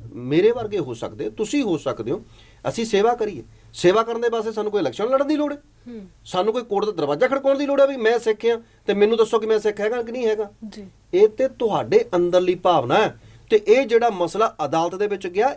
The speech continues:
Speaker 1: ਇਸ ਭਾਵਨਾ ਨੂੰ ਸਮਝਣ ਦੀ ਲੋੜ ਹੈ। ਇੱਥੇ ਇਸ ਭਾਵਨਾ ਦੇ ਵਿੱਚੋਂ ਸਾਨੂੰ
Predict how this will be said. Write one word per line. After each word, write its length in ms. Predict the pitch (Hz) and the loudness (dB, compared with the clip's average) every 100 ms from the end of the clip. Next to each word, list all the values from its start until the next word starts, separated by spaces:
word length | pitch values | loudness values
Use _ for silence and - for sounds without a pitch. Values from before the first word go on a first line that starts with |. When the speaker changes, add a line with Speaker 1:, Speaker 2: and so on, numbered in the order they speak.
| - | 0
Speaker 1:
ਇਸ 380 | 170 202 233 226 | 4 6 4 0
ਭਾਵਨਾ 520 | 247 - 269 175 160 | -4 0 0 0 -2
ਨੂੰ 120 | 226 269 | -4 -6
ਸਮਝਣ 420 | - 175 180 214 | -4 -4 2 0
ਦੀ 140 | 196 | 2
ਲੋੜ 220 | 165 120 | -2 0
ਹੈ। 240 | 131 240 - - - _ - | 0 -2 -6 -20 -20 _ 2
ਇੱਥੇ 340 | 208 208 269 | 4 2 -6
ਇਸ 280 | 247 208 196 | -2 -4 -6
ਭਾਵਨਾ 440 | - 208 147 151 | -6 -4 -2 -2
ਦੇ 120 | 202 196 | 0 0
ਵਿੱਚੋਂ 320 | 143 208 240 | -2 -2 -2
ਸਾਨੂੰ 500 | - 151 175 285 | -2 0 2 0